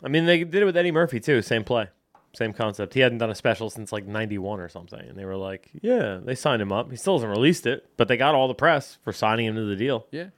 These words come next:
Speaker 2: and they probably don't have to pay him until he delivers the product. It's like, a, I'm sure they give him some advance, like a book deal.
Speaker 1: Right. All right, fair enough. Netflix knows what they're doing.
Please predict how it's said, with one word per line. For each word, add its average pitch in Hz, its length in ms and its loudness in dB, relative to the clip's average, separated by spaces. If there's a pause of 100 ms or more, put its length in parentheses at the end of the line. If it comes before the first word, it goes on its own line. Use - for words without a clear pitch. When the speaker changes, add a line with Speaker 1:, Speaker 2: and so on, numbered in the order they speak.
Speaker 2:
and 139 400 -2
they 131 140 -4
probably 170 220 4
don't 156 80 2
have 131 60 -2
to 135 80 -2
pay 156 200 2
him 160 100 4
until 139 300 0
he 131 160 -4
delivers 135 440 2
the 131 60 2
product. 143 380 4
It's 101 100 -14
like, 131 140 -6
a, 123 320 -4
I'm 127 80 0
sure 170 140 4
they 160 80 6
give 151 120 4
him 135 40 -2
some 156 180 0
advance, 135 720 0 (600)
like 117 120 -6
a 117 60 0
book 147 280 0
deal. 131 320 -4 (180)
Speaker 1:
Right. 117 220 0 (2250)
All 202 140 -2
right, 240 120 -6 (220)
fair 147 180 4
enough. 160 200 0 (720)
Netflix - 580 2 (160)
knows 135 400 2
what 151 140 2
they're 151 140 4
doing. 139 280 0